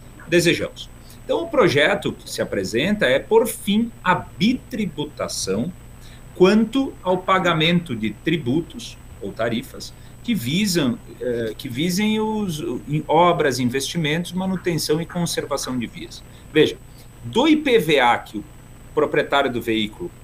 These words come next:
paga, cinquenta por cento deste valor vai pro caixa dos municípios. Esse valor não se mexe.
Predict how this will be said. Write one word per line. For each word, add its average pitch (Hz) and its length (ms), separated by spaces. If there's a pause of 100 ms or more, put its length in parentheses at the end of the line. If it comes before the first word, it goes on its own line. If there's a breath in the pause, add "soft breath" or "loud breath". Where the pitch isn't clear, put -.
(140)
paga, 117 400 (240 loud breath)
cinquenta 220 560
por 220 220
cento 175 520 (160)
deste 151 460
valor 110 500 (120)
vai 139 260
pro 190 140
caixa 185 560
dos 175 240
municípios. 196 680 (100)
Esse 202 220
valor 185 400 (220)
não 185 280
se 202 160
mexe. 113 380